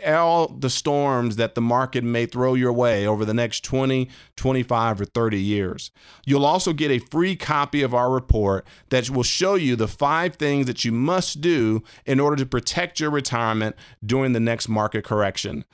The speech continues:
So give me a call right now at nine zero nine, three two one, nine seven thirty seven or text the word market to the same number. That's nine oh nine, three two one,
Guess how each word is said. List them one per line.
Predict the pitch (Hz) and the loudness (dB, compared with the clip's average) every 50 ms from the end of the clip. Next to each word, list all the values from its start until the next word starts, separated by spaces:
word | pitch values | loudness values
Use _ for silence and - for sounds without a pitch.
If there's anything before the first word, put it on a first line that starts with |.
| - - - | -20 -16 -8
So | - - 143 | -4 -2 0
give | 127 120 151 175 | 0 0 0 0
me | 233 247 233 | 0 0 0
a | 185 | 0
call | 139 - 156 151 147 143 | 0 0 0 2 2 2
right | 135 131 139 - - | 2 0 0 0 0
now | 127 107 101 95 92 92 92 - - | 0 0 0 0 0 -2 -2 -2 -2
at | 120 120 | -2 0
nine | 120 123 135 160 202 202 | 0 0 0 0 0 -2
zero | 160 156 151 143 139 | 0 0 0 2 2
nine, | 123 113 104 104 101 101 101 104 - - | 2 0 0 0 0 0 -2 -2 -2 -2
three | 139 156 196 202 | -2 -2 0 0
two | - - 170 156 | -2 0 0 2
one, | 139 123 110 104 101 98 101 101 - - - _ - | 2 2 0 0 0 0 -2 -2 -4 -8 -14 _ 0
nine | 113 120 131 156 185 196 190 | 0 2 2 2 0 -2 0
seven | - - 175 165 156 156 147 | 0 2 2 2 2 0 0
thirty | - 135 120 120 113 104 | 0 0 0 0 0 -2
seven | - - 98 92 90 92 90 90 90 - - - - - | -2 -2 0 0 -2 -2 -2 -4 -4 -6 -10 -16 -6 -2
or | 147 135 | -2 -2
text | 127 - - 165 185 - - - | -2 -2 -2 -2 -2 -2 -4 -4
the | - 170 | -2 0
word | 170 180 180 180 160 139 | 2 2 2 2 0 0
market | 143 143 151 151 143 127 - - 101 101 - - _ _ _ _ | 0 2 2 2 0 -2 -4 -4 -4 -4 -6 -10 _ _ _ _
to | - 151 | -4 -2
the | 139 127 113 | 0 0 0
same | - - - 147 151 170 170 156 | -2 0 0 0 0 2 2 2
number. | 131 107 101 98 92 90 85 - - _ _ | 2 2 0 0 0 -2 -4 -6 -8 _ _
That's | - 117 110 - - | -2 -2 -2 0 0
nine | 127 131 147 180 196 | 0 0 2 2 0
oh | 190 175 | 2 2
nine, | 147 127 117 113 110 110 110 110 113 - _ | 2 2 2 0 0 0 0 0 -2 -2 _
three | - 151 185 214 | 0 0 0 0
two | 190 - 190 151 131 | 0 0 0 2 2
one, | 120 107 104 104 101 104 104 | 2 2 0 0 0 -2 -4